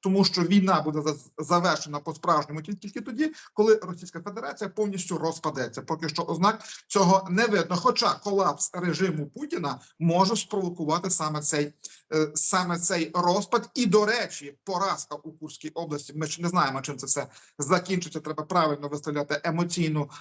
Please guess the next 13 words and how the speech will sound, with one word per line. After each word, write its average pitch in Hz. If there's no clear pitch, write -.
е, 147
планку, 196
можуть, 277
можуть 226
зворохобити 190
якусь 175
вежу 156
Крем-, 175
Кремля, 185
котра 214
ско-, -
скористається 190
с-, -